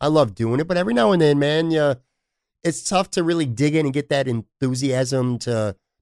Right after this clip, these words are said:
to do that next show because it can be a grind. Yeah, have you suffered, have you reached that point yet where some days you gotta say, you know, you're busy with work, you got something going on in your personal life, whatever it is,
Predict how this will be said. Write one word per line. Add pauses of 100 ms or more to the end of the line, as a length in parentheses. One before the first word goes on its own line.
to
do
that
next
show
because
it
can
be
a
grind.
Yeah,
have
you
suffered,
have
you
reached
that
point
yet
where (680)
some
days
you
gotta
say,
you
know,
you're
busy
with
work, (400)
you
got
something
going
on
in
your (100)
personal
life,
whatever
it
is,